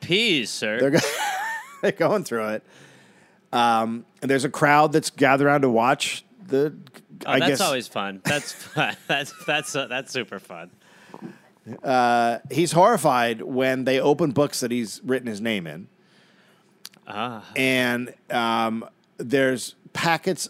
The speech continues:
Speaker 2: of letters marked with A. Burr thrown down in full view of the crowd. So he,
Speaker 1: <laughs> Oh,
Speaker 2: he's
Speaker 1: my
Speaker 2: scrambling
Speaker 1: God.
Speaker 2: to hide this stuff.
Speaker 1: Uh-huh. <laughs>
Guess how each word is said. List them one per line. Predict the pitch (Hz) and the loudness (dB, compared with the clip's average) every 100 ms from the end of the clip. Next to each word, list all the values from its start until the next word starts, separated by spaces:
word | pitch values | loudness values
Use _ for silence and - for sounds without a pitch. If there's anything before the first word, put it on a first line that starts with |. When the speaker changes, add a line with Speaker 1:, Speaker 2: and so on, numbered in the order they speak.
| - | -4
Speaker 2:
of | 139 120 | -2 0
letters | 131 139 151 143 127 | 2 4 2 0 -2
marked | 127 127 123 | -2 -2 -6
with | 101 - | -10 -4
A. | 127 139 151 | 0 2 2
Burr | 131 98 131 131 143 156 - - | 0 0 2 2 0 -2 -8 -16
thrown | - 135 131 127 | -6 -2 0 0
down | 131 131 131 | 2 2 0
in | 117 | -4
full | - 123 117 | -2 0 0
view | 120 127 | 2 0
of | 117 | -2
the | 113 | -6
crowd. | 120 113 110 110 104 _ _ _ _ _ | -2 0 0 -2 -8 _ _ _ _ _
So | - 143 | 0 4
he, | 160 | 4
Speaker 1:
<laughs> | 165 151 | 2 2
Oh, | |
Speaker 2:
he's | 135 120 | 2 2
Speaker 1:
my | 139 | 2
Speaker 2:
scrambling | 170 170 196 175 165 151 | 4 6 4 4 2 2
Speaker 1:
God. | 143 | 0
Speaker 2:
to | |
hide | 123 143 165 143 | 2 4 2 2
this | 135 | -2
stuff. | - 135 113 110 - - _ _ _ _ _ _ - | 0 0 0 -2 -6 -18 _ _ _ _ _ _ -6
Speaker 1:
Uh-huh. | 147 127 147 160 196 180 120 131 | -2 2 2 2 0 -2 -10 -12
<laughs> | - | -12